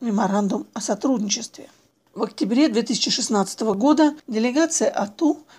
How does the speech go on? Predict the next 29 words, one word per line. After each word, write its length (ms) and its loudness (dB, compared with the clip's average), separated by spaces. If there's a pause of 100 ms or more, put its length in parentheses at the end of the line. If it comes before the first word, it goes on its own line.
побывала 500 4
в 80 0
М 140 0
Г 80 0
Л 180 0
У 220 0 (280)
и 60 -6
приняла 460 2
участие 640 0 (260)
в 60 -12
международной 760 2
научно-практической 960 -2
конференции 800 0 (400)
«Сотрудничество 800 2
России 420 2
и 200 0
Ирана 460 2 (180)
в 80 -20
политической, 880 2 (180)
экономической 920 0
и 160 -2
культурной 540 0
областях 680 0 (260)
как 180 0
фактор 440 2
укрепления 580 0
мира 360 4
и 200 -2
безопасности 840 -2